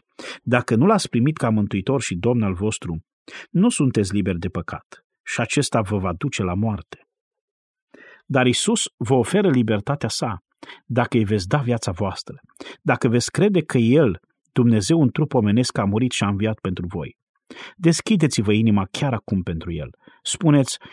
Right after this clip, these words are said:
„Vreau să fiu liber de păcat și vreau să fiu un rob al neprihănirii, un beneficiar al vieții veșnice.” Dacă ești credincios, reafirmă-i lui Dumnezeu mulțumirile tale pentru libertatea pe care ți-a dat-o.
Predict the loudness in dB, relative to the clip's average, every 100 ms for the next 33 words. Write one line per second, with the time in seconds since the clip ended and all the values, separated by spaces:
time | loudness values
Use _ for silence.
0 | -20 -12 -2 2 2 2 0 -2 -2 0
1 | 2 0 0 -2 -4 -8 -8 -8 -10 -12
2 | -20 _ _ -16 -8 -4 -2 2 0 0
3 | -2 0 0 0 -2 -2 -4 -6 -6 -8
4 | -6 -6 -8 -12 _ -20 -16 -4 2 6
5 | 8 6 4 2 4 4 2 2 2 2
6 | -2 -2 -4 -8 -10 -14 _ _ _ _
7 | _ _ _ _ -2 0 4 2 4 2
8 | 2 0 -2 -6 -6 -10 -14 -16 -2 0
9 | 2 0 2 4 6 4 4 4 4 4
10 | 4 4 2 2 2 2 2 2 0 0
11 | 0 2 0 0 -2 -2 -4 -4 -6 -6
12 | -6 -6 -6 -6 -8 -8 -10 -12